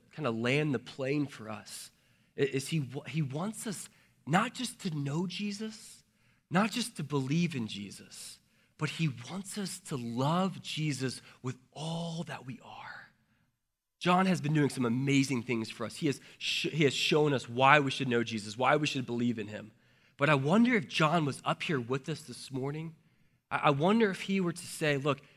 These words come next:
if you claim to know Jesus, but you don't love Jesus with all that you are, then, then I'm not so sure that you truly believe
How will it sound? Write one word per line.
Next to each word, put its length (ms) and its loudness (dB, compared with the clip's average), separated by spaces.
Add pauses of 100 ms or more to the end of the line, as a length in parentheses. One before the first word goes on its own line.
(140)
if 120 -4
you 120 2
claim 260 2
to 120 2
know 280 4
Jesus, 720 -4 (500)
but 140 4
you 140 6
don't 260 6 (140)
love 460 4
Jesus 460 -2
with 200 -6
all 380 6
that 180 2
you 200 -2
are, 360 2
then, 200 0 (260)
then 120 -4
I'm 200 4
not 220 2
so 180 -2
sure 280 0
that 140 2
you 120 0
truly 500 0
believe 880 -4